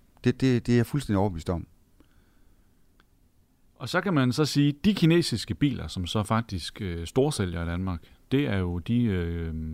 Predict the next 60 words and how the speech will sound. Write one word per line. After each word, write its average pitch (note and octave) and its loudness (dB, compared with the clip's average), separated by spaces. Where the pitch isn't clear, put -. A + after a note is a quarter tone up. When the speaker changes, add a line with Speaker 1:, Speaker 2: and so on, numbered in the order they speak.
Speaker 2:
biler, F#2+ -2
som E2+ -4
er E2 -4
produceret C3 -2
i - 0
Kina, B2 -4
men G2+ 0
hvor F#2+ 2
bilmærket F2+ 0
ikke A2 0
er F#2 0
kinesisk. - -6
Speaker 1:
Tænker F#2+ -2
du E2+ -4
på D#2+ -8
Polestar? F2 -4
Speaker 2:
Jeg B2 2
tænker G2+ -2
på E2 -8
Polestar, G2+ -2
og F#2 -2
jeg F2+ -4
tænker F#2+ -2
på F2 -6
Tesla. A#2 -6
Speaker 1:
Og F#2 0
på D#2+ -4
Speaker 2:
På, G2+ -2
Speaker 1:
Volvo? A2+ 2
Speaker 2:
på, G#2+ 4
på, G2 2
på G#2 2
nogle G2+ 2
enkelte A2 2
Volvo-modeller, G2+ 2
der F2+ 0
Speaker 1:
Ja. F#2 4
Speaker 2:
er, F2 -2
de A2+ -4
fleste C#3 6
af - 4
de B2 4
Volvoer, B2+ 6
der G2+ 2
bliver G2 -2
produceret G#2+ 0
i G#2+ 2
Kina, A#2 4
det G#2 2
er A2+ 4
nu A2+ 4
ikke A2 -2
storsælgere, A2 -2
der F2 -2
er E2+ -2
i, E2+ -2
øh, E2 -6
i - -2
Danmark. F#2+ -2
Speaker 1:
Nej. E2+ -4